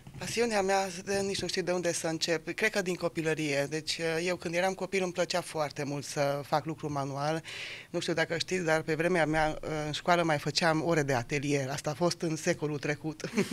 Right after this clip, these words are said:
<laughs> Și mie mi-a plăcut foarte mult, uh, lucru manual. Tricotam, croșetam fetele, deci, uh, era ceva ce-mi plăcea și ieșea ceva frumos de,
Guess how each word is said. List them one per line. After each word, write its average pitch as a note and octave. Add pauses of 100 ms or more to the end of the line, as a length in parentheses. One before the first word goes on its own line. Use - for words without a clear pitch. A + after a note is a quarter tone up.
(380)
<laughs> -
Și -
mie G3+
mi-a F#3
plăcut -
foarte D#3+
mult, C#3
uh, D3+ (260)
lucru D3
manual. D3
Tricotam, D#3+
croșetam D#3
fetele, D3+
deci, C#3+
uh, D3+
era D#3+
ceva C#3+ (640)
ce-mi E3
plăcea D3+
și F#3
ieșea F3+
ceva D#3+
frumos D3+
de, C#3+